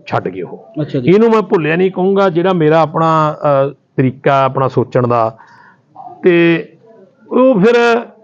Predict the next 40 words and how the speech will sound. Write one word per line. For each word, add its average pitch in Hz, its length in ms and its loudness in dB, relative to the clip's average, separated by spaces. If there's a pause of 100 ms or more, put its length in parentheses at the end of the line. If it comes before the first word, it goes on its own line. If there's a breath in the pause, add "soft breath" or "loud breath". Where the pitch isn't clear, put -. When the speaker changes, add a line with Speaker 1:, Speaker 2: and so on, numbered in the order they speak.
(260)
Speaker 1:
ਜਦ 175 240 0
ਇਸ 220 160 0
ਘਰ 214 200 0
ਦੇ 185 140 2
ਵਿੱਚ 185 160 -4
ਸਾਡੇ 135 420 0
ਘਰ 185 200 0
ਦੀ 143 120 0
ਲੇਡੀਜ਼ 135 320 0
ਉੱਠ 127 200 -2
ਗਈ, 110 120 -6 (840 soft breath)
ਉਹ 190 140 4
ਚੁੰਨੀ 175 340 2
ਨਾਲ 175 180 2
ਖੁੱਝ 147 280 -2
ਲਈ 180 160 0
ਗਈ 160 80 0
ਦਰਵਾਜ਼ੇ 139 400 0
ਨਾਲ 139 200 0
ਵੀ 135 180 0
ਇਹ 139 80 2
ਕਿਹਨੇ 147 240 0
ਬੰਨ੍ਹਤੀ। 123 380 -2 (180)
Speaker 2:
ਹੂੰ। 151 160 -2 (220 loud breath)
Speaker 1:
ਉਹ 170 80 2
ਗੱਠਾਂ 143 340 0
ਖੋਲੀ 180 380 2
ਗਈ, 165 200 2 (140)
ਜਗ੍ਹਾ 131 260 2
ਥੋੜ੍ਹੀ 143 280 0
ਸੀ, 147 180 -2
ਖੁੱਲੀਆਂ 160 400 0
ਨਹੀਂ, 147 200 0
ਕੁਛ - 160 -4
ਖਿੱਚਣ 156 260 0
ਨਾਲ 156 160 0
ਗੱਠਾਂ 135 220 -2
ਟਾਈਟ 127 220 0
ਹੋ 131 100 2
ਗਈਆਂ। 117 200 -2